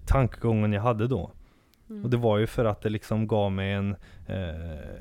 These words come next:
Speaker 1: ett sätt att inte tänka på det. Nu så vet jag andra och jag har fått, eh, bra verktyg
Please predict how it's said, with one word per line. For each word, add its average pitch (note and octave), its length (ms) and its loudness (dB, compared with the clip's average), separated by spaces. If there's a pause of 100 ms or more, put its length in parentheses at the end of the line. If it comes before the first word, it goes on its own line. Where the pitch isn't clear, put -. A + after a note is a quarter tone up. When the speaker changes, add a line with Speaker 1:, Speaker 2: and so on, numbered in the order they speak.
(100)
Speaker 1:
ett - 120 -8
sätt - 180 0
att - 80 -10
inte A2+ 220 2
tänka G#2+ 380 -2
på - 100 -2
det. - 160 -4 (580)
Nu C3 240 8
så B2 100 4
vet A2+ 240 4
jag A2 100 4
andra G#2 280 4
och G#2 200 4
jag G#2 100 4
har G#2 80 2
fått, - 480 -6
eh, F#2+ 400 -2
bra G#2+ 280 2
verktyg G#2+ 420 0